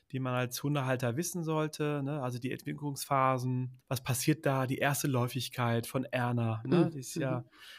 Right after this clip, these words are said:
Speaker 1: bald läufig und dann der Rudi, ne, die Markier-,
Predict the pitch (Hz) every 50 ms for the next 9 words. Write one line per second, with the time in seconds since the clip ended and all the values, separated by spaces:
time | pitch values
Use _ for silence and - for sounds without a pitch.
0 | - _ - 127 123 127 127 147 156 156 156 165 165 165 - 151 147 143 135 -
1 | - - - - - 151 143 139 131 139 131 131 131 131 127 151 156 156 151 147
2 | 147 147 131 131 - _ _ _ _ - 143 160 190 220 208 196 202 196 190 185
3 | 190 190 180 - _ _ _ - 190 196 170 185 180 180 185 180 180 - - 165
4 | 165 165 156 156 156 151